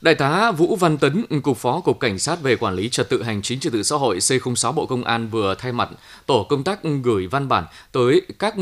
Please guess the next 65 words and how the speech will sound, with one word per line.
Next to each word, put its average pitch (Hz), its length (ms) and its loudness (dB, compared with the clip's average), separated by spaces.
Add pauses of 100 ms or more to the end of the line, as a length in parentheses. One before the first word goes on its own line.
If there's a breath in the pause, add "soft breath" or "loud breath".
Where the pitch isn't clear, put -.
bộ 131 160 4
ngành 107 220 -2
địa 104 120 -2
phương, 131 260 0 (220 loud breath)
đôn 165 220 8
đốc 240 120 6 (160)
thực 120 120 -2
hiện 113 200 2
quy 147 140 -2
định 123 200 -2
liên 127 220 2
quan 127 220 0
đến 123 240 0
bỏ 107 200 2
sổ 113 180 0
hộ 101 80 -2
khẩu, 95 300 -2
sổ 95 320 -2
tạm - 160 -6
trú. 117 220 -4 (400 soft breath)
Qua 131 220 4
khảo 117 200 -4
sát 165 160 -4
thực 101 120 -8
tế 113 120 -2
cho 123 120 -2
thấy, 113 180 -2
phần 123 240 0
lớn 147 180 4
các 214 120 2
đơn 190 120 6
vị 156 160 2
có 165 100 -6
thẩm 110 240 -2
quyền, 110 300 2
chức 196 180 -4
năng 143 280 -2
tra 135 180 -2
cứu 127 160 -4
thông 123 220 -2
tin 113 180 -2 (360 loud breath)
trong 165 280 2
cơ 156 240 4
sở 113 240 2
dữ 95 140 -2
liệu 147 160 0
quốc 160 140 0
gia 139 160 0
về 104 100 -2
dân 120 180 0
cư 117 220 2 (280 loud breath)
nhưng 165 120 6
không 165 180 2
thực 110 140 -4
hiện. 110 180 -2 (280)
Các 147 100 0
đơn 135 160 6
vị 113 260 -2
vẫn 123 160 -2
yêu 160 180 2
cầu 107 280 0
công 160 240 0
dân 156 240 2
cung 156 220 0
cấp 220 140 0